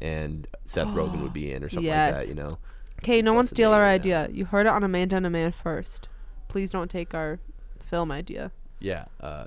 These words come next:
Speaker 1: intellectual property, um, maybe.
Speaker 2: Yeah. Um, while we're talking about film ideas, I know we were gonna talk about this later, but we've already talked about it. So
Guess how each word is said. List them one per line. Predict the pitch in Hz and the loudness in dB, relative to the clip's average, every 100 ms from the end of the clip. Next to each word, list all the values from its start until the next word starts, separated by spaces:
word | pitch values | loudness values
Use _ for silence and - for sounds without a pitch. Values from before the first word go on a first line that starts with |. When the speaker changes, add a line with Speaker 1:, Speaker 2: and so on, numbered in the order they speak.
| - | -10
Speaker 1:
intellectual | 98 87 85 - | -10 -8 -10 -10
property, | - 69 - - - - | -10 -10 -10 -14 -14 -14
um, | - 78 - - - - - - | -12 -12 -12 -14 -16 -16 -16 -14
maybe. | - - - - - - | -12 -12 -12 -16 -14 -6
Speaker 2:
Yeah. | 180 165 180 - - | -4 -4 -8 -12 -2
Um, | 220 233 220 170 | 6 8 8 6
while | 180 | 6
we're | 220 | 6
talking | 277 294 | 6 2
about | 311 - | 0 0
film | 233 | 0
ideas, | 220 202 202 | 2 2 0
I | - | -4
know | 170 175 | -2 0
we | 202 | 2
were | |
gonna | 214 214 | 0 0
talk | 214 | 0
about | 208 | 0
this | 190 185 | -2 0
later, | 170 190 214 - | 0 0 -2 0
but | 175 | -2
we've | 170 170 | 0 -2
already | - 262 285 | 4 4 4
talked | 226 202 202 | 2 2 2
about | 185 165 | 2 2
it. | 160 170 - - - - | 2 -4 -10 -16 -16 -14
So | - 196 180 | 0 4 4